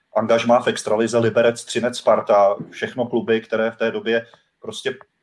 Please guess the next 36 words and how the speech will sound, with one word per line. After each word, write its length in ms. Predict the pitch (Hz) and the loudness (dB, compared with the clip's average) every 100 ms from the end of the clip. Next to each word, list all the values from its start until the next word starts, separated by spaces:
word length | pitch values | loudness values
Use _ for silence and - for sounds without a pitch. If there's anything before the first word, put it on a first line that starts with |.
| 92 | -16
cílily 400 | - 135 123 117 | -12 -6 -4 -2
na 100 | 113 | -4
ty 120 | 120 | -4
nejvyšší 460 | 110 110 107 131 - | -6 -8 -10 -16 -6
pozice. 520 | 120 113 113 - 98 95 | -6 -2 -4 0 0 0
Vlastně 280 | 92 117 | -8 -8
v 20 | 104 | -4
Liberci 440 | 104 110 107 113 | 0 0 -2 -4
dvakrát 520 | 104 95 104 104 - | -2 0 2 2 -2
hrál 220 | 107 104 | -4 -4
v 60 | 101 | -4
semifinále, 720 | 104 110 113 104 101 98 95 _ _ _ _ _ | -8 -6 -2 0 2 2 0 _ _ _ _ _
v 100 | _ | _
Třinci 380 | - 113 104 117 | -10 -8 -6 -6
byl 180 | 107 107 | -4 -4
shodou 280 | - 107 104 | -4 -4 -4
okolností 480 | 101 110 104 - 107 | -2 -4 -4 -6 -6
vlastně 280 | 104 120 | -6 -6
protějškem 760 | 117 110 - - - 117 156 214 _ _ _ 104 | -4 -4 -4 -6 -2 2 2 -2 _ _ _ -10
Miloslava 320 | 107 113 110 | -2 2 2
Hořavy 520 | 110 107 107 107 - | 2 0 0 -2 0
a 220 | 107 101 | 2 2
Radima 300 | 98 104 110 | 0 -2 -2
Rulíka 300 | 107 104 110 | -2 -4 -6
v 80 | - | -4
tom 200 | 117 107 101 | -4 -4 -6
sedmizápasovém 920 | - 107 107 107 98 107 113 110 110 107 | -6 -6 -4 0 0 0 -4 -2 -2 -2
finále 380 | 120 98 104 | -2 0 0
před 160 | 101 107 | -4 -10
šesti 300 | 110 - 113 | -10 -10 -6
lety, 440 | 202 202 202 202 _ _ _ _ _ | -4 -2 -2 -2 _ _ _ _ _
pak 240 | 98 - | -4 -4
ve 100 | 104 | -10
Spartě 340 | 107 110 107 110 | -2 -2 -2 -4
samozřejmě. 440 | 113 120 123 101 | -2 -2 0 -2
Takže 380 | - 92 113 | -2 -2 0